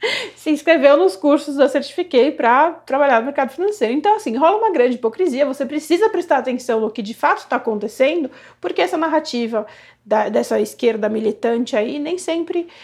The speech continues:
é, corresponde. Às vezes eles fazem umas críticas que são de fato relevantes, mas às vezes eles fazem umas críticas que não tem nada a ver com a realidade, tipo essa. E aí, o M S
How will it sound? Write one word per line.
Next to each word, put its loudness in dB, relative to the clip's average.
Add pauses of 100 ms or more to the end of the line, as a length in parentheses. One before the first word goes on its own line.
(200)
é, 4
corresponde. 0
Às 2
vezes 4
eles 2
fazem 2
umas 0
críticas -4
que -20
são -2
de -12
fato 0
relevantes, -2
mas -6
às -4
vezes -4
eles -10
fazem -6
umas -8
críticas -10
que -12
não -8
tem -8
nada -4
a 2
ver -4
com -2
a 0
realidade, 0
tipo -2
essa. -2 (520)
E 2
aí, 2
o 2
M 2
S 0